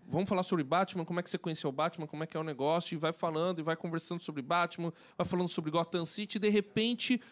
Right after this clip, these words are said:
alguém manda lá, poxa, mas eu vejo isso daqui muito parecido, né, com uma frase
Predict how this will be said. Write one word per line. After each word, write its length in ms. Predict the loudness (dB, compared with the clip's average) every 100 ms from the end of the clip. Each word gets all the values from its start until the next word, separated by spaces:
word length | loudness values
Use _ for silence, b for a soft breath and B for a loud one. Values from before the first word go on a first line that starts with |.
| b b
alguém 320 | 2 4 2
manda 260 | 4 4
lá, 160 | 4 2
poxa, 320 | 2 2 2 0
mas 180 | 2
eu 100 | 2
vejo 220 | 2 2 0
isso 160 | -2
daqui 420 | -2 -2 0 0 0 b b
muito 160 | -4 0
parecido, 720 | 2 2 0 -2 -2 0 0
né, 180 | 2 0
com 160 | -2
uma 160 | -4 -4
frase 760 | -4 -2 2 4 2 2 0